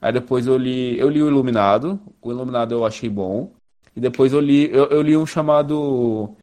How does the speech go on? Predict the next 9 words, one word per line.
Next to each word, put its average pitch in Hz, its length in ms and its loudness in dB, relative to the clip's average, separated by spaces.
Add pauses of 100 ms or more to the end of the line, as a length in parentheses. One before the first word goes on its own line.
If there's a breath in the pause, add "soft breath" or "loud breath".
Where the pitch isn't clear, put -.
(240)
é, 120 220 -4
Verão 143 400 0
da 160 140 -2
Corrupção, 135 640 -2
que - 140 -6
é 123 40 0
um 123 60 -2
menino 131 440 -4
que, 127 920 -2